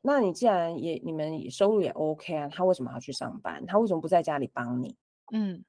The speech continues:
Speaker 2: 嗯。
Speaker 1: 好，我说：“因为每个人都要有过自己的生，生活，每个人要有自己的选择。”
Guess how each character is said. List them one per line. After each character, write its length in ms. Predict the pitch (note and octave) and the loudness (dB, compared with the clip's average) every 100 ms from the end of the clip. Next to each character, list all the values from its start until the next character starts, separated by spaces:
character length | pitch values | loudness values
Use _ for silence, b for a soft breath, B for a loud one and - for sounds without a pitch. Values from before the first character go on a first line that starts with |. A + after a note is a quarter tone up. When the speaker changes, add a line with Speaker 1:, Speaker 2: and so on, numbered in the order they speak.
| _ | _
Speaker 2:
嗯。 340 | F3+ E3 E3 - _ | -10 -10 -12 -20 _
Speaker 1:
好， 120 | - - _ _ _ _ _ - | -6 -6 _ _ _ _ _ -10
我 80 | |
说 500 | G3 C#4+ D#4 D#4+ E4 D4+ _ _ _ _ _ | 0 2 4 2 -4 -10 _ _ _ _ _
：“因 180 | C#4+ D#4+ | 6 8
为 320 | E4 C#4 G#3+ - | 8 8 4 4
每 120 | F#3 | 4
个 120 | G#3+ A3 | 6 8
人 160 | G3 | 8
都 120 | A3 A#3+ | 6 4
要 160 | G#3+ | 4
有 100 | D3+ | 2
过 260 | - E3+ F3 | -2 -2 -2
自 180 | - E3 | -2 -4
己 80 | - | -4
的 180 | - | -8
生， 240 | - - - | -12 -14 -16
生 360 | - D#3+ D3+ D3+ | -4 0 0 -2
活， 300 | - - - | -8 -8 -8
每 160 | - D#3 | -4 2
个 100 | F#3+ | 6
人 160 | F#3+ F#3+ | 8 8
要 140 | A3 | 6
有 280 | F3 - - | 4 0 -6
自 100 | - | -6
己 60 | D#3 | -6
的 100 | - | -6
选 260 | - - G3 | -8 -10 -10
择。” 180 | - | -12